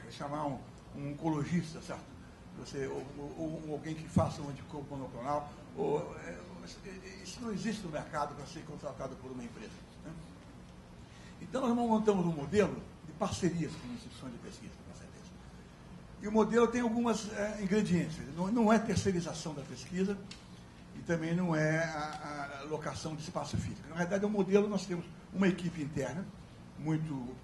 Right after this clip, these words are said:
é, competente e uma, uma equipe própria externa que atua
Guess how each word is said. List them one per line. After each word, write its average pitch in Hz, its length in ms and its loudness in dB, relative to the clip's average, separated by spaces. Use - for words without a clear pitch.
é, 117 260 -4
competente 139 600 -4
e 156 80 -2
uma, 180 140 6
uma 190 240 2
equipe 208 260 2
própria 226 540 2
externa - 480 -8
que - 100 -2
atua 180 420 -2